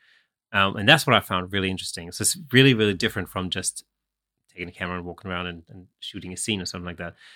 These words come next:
Um, and then once you found that strip of light, let's say, or that pocket of light, you actually then have to wait for something interesting to happen in that scene, like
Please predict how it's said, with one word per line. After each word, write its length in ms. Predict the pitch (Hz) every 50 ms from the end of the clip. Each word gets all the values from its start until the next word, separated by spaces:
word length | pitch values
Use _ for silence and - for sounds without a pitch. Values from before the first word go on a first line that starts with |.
| - _ _ _ _ _ -
Um, 280 | 113 101 98 98 98 95 -
and 120 | 127 117
then 140 | 123 117 107
once 280 | 120 123 113 - -
you 80 | - 101
found 500 | - - - 135 127 151 190 226 233 170 - -
that 360 | - 92 92 - - - - _ _ _ _ _ _ _ _ _ _ _ _ -
strip 360 | - - _ - 120 - -
of 160 | 98 - -
light, 320 | 98 90 82 87 92 - _ _
let's 220 | - 101 90 - -
say, 180 | - 92 90
or 100 | 92 95
that 160 | 95 92 - -
pocket 200 | - 117 107 110
of 120 | 92 -
light, 160 | 92 92 - -
you 140 | 110 110 117
actually 360 | - 160 - - - 135 113
then 220 | 104 123 131 127 117
have 140 | 98 98 -
to 140 | 127 - - _ _ _ _ _ _ _ _ _ _ _ _ _ _ _ _ _ _ _ _ _ _ _ _ 113
wait 260 | 120 135 156 180 -
for 100 | - -
something 340 | 127 - 131 117 - 131 123
interesting 420 | 143 139 127 120 - - - 110 104
to 80 | -
happen 340 | - - 151 170 - - 104
in 80 | 95 90
that 140 | 87 90 -
scene, 220 | - - 98 95
like 240 | 95 92 - - _